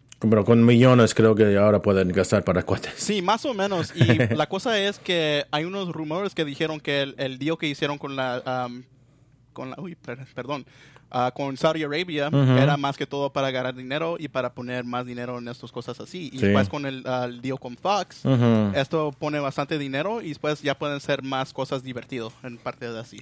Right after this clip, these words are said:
Speaker 1: Sí, como nueva temporada de todo. Quieren, quieren W W E, yo creo que también que está A E W.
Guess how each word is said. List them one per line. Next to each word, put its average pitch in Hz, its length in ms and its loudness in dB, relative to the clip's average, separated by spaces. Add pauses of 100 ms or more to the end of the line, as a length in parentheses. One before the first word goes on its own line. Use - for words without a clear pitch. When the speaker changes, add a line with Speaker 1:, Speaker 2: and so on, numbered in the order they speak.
(120)
Speaker 1:
Sí, 127 180 6
como 113 280 6
nueva 120 240 8
temporada 113 400 6
de 110 80 6
todo. 110 360 6
Quieren, 107 360 4 (220)
quieren 175 420 8
W - 0 -
W 151 320 8
E, 127 60 4
yo 151 200 8
creo 185 240 6
que 165 120 4
también 147 260 6
que 143 80 4
está 135 200 6
A 131 100 6
E 127 180 6
W. 139 400 8